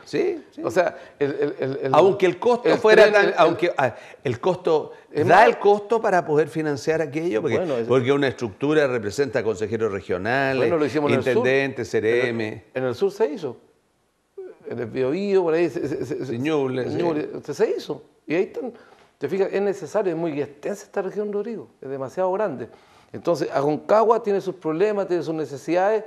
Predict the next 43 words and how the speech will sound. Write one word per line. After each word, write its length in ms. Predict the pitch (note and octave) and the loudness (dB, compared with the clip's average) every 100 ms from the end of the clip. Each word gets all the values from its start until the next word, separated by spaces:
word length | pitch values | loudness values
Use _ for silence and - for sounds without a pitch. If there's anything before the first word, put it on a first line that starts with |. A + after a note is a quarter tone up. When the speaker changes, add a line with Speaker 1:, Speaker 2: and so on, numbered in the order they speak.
| - - - | -10 -20 -4
Speaker 2:
y 100 | D3+ | 0
a 60 | |
veces 260 | G3 E3+ F#3 | 0 0 -4
Speaker 1:
Ya, 100 | - | -4
yo 140 | F3 B3 | 0 2
le 40 | |
Speaker 2:
los 60 | - | 4
Speaker 1:
quiero 140 | C#4 | 6
Speaker 2:
consejeros 300 | B3+ A#3 G#3+ A3+ | 6 6 8 8
Speaker 1:
plantear, 20 | G3+ | 6
Speaker 2:
no 100 | F#3 | 4
alcanzan 380 | - A3+ A3+ | 4 2 4
a 60 | A#3 | 2
decir 240 | G#3+ A3+ | 2 2
lo 100 | G#3+ | 2
que, 60 | G3 | 2
eh, 140 | - | 0
Speaker 1:
le 120 | - F3+ | 2 2
Speaker 2:
les 140 | D#3+ | 4
Speaker 1:
quiero 220 | F#3 G#3+ | 6 6
Speaker 2:
conviene. 180 | F#3+ F#3 | 6 2
Speaker 1:
plantear 280 | D#3 F3+ F#3 | 0 -2 0
otro 320 | E3+ - D3 | -2 0 -2
tema 340 | C3+ D3+ E3 C#3 | -2 -2 -4 -4
que 100 | B2+ | -4
no 140 | B2+ | -4
es 80 | A#2+ | -6
menor. 300 | G#2 F#2 D#2 _ _ _ _ _ _ _ _ - | -8 -10 -12 _ _ _ _ _ _ _ _ -6
Eh, 540 | A#2 G#2+ G2+ - - _ _ _ _ _ _ _ _ - - _ _ _ - | -2 0 -2 -4 -10 _ _ _ _ _ _ _ _ -20 -20 _ _ _ 0
el 280 | D3 - - | 0 -2 2
verdadero 640 | D#3+ D#3 D#3 F3 A3+ G#3+ | 6 8 8 8 8 6
patio 320 | F#3+ F#3 F#3+ | 4 2 0
trasero 520 | C#3+ D3 - F#3 F3+ D3 | 0 -2 0 0 2 2
de 80 | |
esta 180 | D3+ D3 | 2 -2
región 480 | A#2 G#2+ G#2+ A2 A2+ _ _ _ _ _ _ _ | -4 -6 -6 -6 -8 _ _ _ _ _ _ _
es 140 | - C3+ | -2 0
la 160 | C3+ | 0
provincia 800 | A#2+ A2+ A#2+ C3+ C3+ - C#3 C3 - - _ _ _ _ | 0 -2 -2 -4 -6 -4 -2 -4 -8 -20 _ _ _ _
de 460 | G2+ G#2 F#2+ - _ _ | -8 -4 -4 -6 _ _
Petorca, 640 | - G2 F#2+ E2+ - - - _ _ - | -10 -8 -8 -10 -16 -20 -20 _ _ -10
La 100 | E2 | -8
Ligua. 460 | F#2+ D#2+ - - | -8 -12 -18 -20